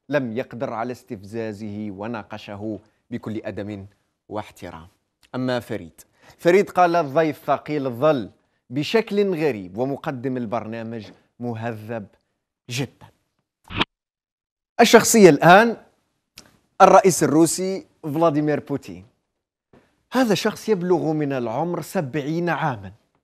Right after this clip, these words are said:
يمارس الرياضة، يركب الأحصنة،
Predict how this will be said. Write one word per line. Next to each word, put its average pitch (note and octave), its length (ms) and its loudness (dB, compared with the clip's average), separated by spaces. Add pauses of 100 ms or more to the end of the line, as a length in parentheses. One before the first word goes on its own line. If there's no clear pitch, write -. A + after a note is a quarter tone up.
(140)
يمارس F3 460 4
الرياضة، A2+ 600 -8 (500)
يركب G3 520 4
الأحصنة، C3 760 -6